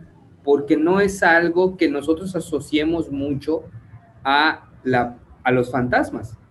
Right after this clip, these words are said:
Es algo más propio de otros medios, como las películas, la literatura, pero la música no la asociamos generalmente a estos temas. Entonces, yo creo que una de las,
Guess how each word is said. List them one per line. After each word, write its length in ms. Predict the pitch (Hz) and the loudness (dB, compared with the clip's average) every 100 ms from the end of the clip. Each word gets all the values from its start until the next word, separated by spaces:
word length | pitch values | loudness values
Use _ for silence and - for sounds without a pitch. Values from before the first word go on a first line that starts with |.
| - - - | -20 -20 -6
Es 140 | 151 185 | 0 2
algo 220 | 175 180 | 4 4
más 220 | 170 - | 2 0
propio 600 | - 160 165 175 175 175 - | 4 4 6 4 4 0 -12
de 460 | 123 139 147 - - - - | -2 0 0 -2 -10 -20 -4
otros 360 | 147 147 147 123 | -2 0 -2 -2
medios, 480 | 143 175 143 113 | 0 2 0 -2
como 200 | - 113 | -6 -6
las 160 | 113 117 | -6 -6
películas, 560 | - 160 165 131 113 117 | 0 0 2 0 0 -2
la 80 | |
literatura, 680 | 110 107 113 110 - 170 127 - - - - - | -4 -2 -2 -2 -2 -4 -4 -12 -20 -20 -10 2
pero 160 | 127 | 4
la 100 | 131 | 4
música 360 | 127 139 - 196 | 2 -2 -4 0
no 160 | 190 | 2
la 100 | 180 | 2
asociamos 680 | 165 165 131 - 127 135 160 | 2 0 -4 -2 -4 -2 -4
generalmente 760 | 156 127 120 123 123 120 120 131 | -4 -4 -2 -2 -4 -4 -2 -2
a 120 | 113 | -2
estos 440 | 110 - 104 104 | -4 -8 -12 -10
temas. 360 | - 185 156 127 | -6 -2 -2 -4
Entonces, 340 | 117 123 127 | -6 -6 -4
yo 180 | 131 135 | -4 -4
creo 200 | 156 151 | -4 -6
que 260 | - 120 - - - - - - _ - | -4 -6 -6 -18 -20 -20 -20 -20 _ 2
una 300 | 143 165 208 | 4 4 4
de 60 | |
las, 240 | 190 165 | 4 2